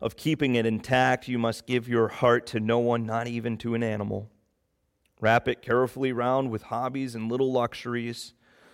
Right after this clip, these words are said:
Avoid all entanglements. Lock it up safe in the casket or cos-, coffin of your selfishness. But in the casket, safe, dark, motionless,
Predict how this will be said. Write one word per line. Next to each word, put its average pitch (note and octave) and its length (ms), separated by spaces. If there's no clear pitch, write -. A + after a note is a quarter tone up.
Avoid C3 300
all C#3+ 260
entanglements. C#3+ 760
Lock C3 320
it C#3 100
up B2 220
safe D3+ 640
in A#2 100
the G#2 80
casket C#3+ 540
or A2 80
cos-, B2+ 480
coffin B2+ 640
of F#2+ 140
your G#2 80
selfishness. C3 1120
But C3+ 100
in G3+ 140
the C4+ 100
casket, G#2+ 640
safe, A#2+ 500
dark, G#2+ 340
motionless, G#2 640